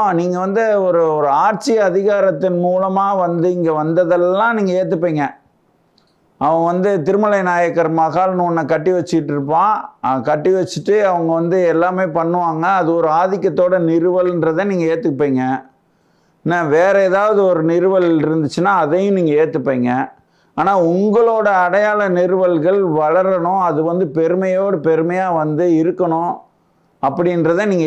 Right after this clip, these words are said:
ஏத்துக்கிட மாட்டீங்க. அதை பத்தி கவலையும் பட மாட்டீங்க. அதனால தானே ஊரெல்லாம் வந்துட்டு ஈவேரா சிலை இருக்குது. தமிழ் மொழியை காட்டு மிராண்டி மொழின்னு சி-, சிவன் வளர்த்த மொழி த-,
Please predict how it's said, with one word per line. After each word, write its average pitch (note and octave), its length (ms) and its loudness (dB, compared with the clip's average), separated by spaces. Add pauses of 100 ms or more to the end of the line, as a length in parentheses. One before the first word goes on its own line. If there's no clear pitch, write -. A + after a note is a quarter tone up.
ஏத்துக்கிட E3 360 0
மாட்டீங்க. C3+ 300 -2 (100)
அதை F3+ 160 0
பத்தி G3+ 140 0 (100)
கவலையும் G3+ 420 0
பட E3 160 0
மாட்டீங்க. B2+ 320 -2 (580)
அதனால F#3+ 280 0 (100)
தானே A#3+ 160 2 (180)
ஊரெல்லாம் G#3+ 520 2
வந்துட்டு F#3+ 280 0 (120)
ஈவேரா G3 320 2 (120)
சிலை F3 280 2
இருக்குது. C#3+ 360 0 (1300)
தமிழ் F#3 300 0 (100)
மொழியை G3 280 2 (120)
காட்டு F#3 360 0
மிராண்டி F3+ 380 0
மொழின்னு F3 500 0
சி-, C3+ 540 0 (100)
சிவன் G#3 400 0 (120)
வளர்த்த F#3+ 340 0 (140)
மொழி F3+ 220 2 (300)
த-, D3+ 100 -2